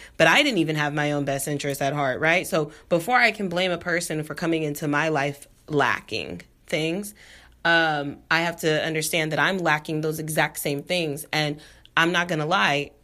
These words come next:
we are law of attraction, you know? Everything is energy. And so with the law of attraction, you literally, before you even have to do better, you have to truly, truly know that you deserve better, right? And shout out to, um,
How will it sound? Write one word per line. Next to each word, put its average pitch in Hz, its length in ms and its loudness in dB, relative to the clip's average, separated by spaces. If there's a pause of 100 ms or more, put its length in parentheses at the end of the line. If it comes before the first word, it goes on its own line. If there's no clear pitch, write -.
(240)
we 175 260 2
are 185 220 4
law 170 220 0
of 165 80 -2
attraction, - 680 -2
you 170 180 0
know? 180 220 2
Everything 185 500 -4
is 175 160 -8
energy. 202 560 -4 (420)
And 190 160 2
so 196 140 0
with 190 120 -4
the 202 60 -4
law 202 200 -2
of 185 80 -4
attraction, 185 640 -2 (440)
you 190 240 0
literally, 220 540 0
before 175 320 -4
you 226 200 -4
even 202 220 -4
have 185 180 -6
to 170 100 -4
do 156 260 -4
better, 196 240 -2
you 185 160 -4
have 175 180 -6
to 170 100 -8
truly, 202 580 -4
truly 180 420 -6
know 160 560 0 (320)
that 185 160 4
you 180 160 -4
deserve 156 800 -2
better, 85 400 -6 (240)
right? 175 420 4 (320)
And 185 160 2
shout 196 320 2
out 196 240 -2
to, 170 380 -2
um, 156 580 -2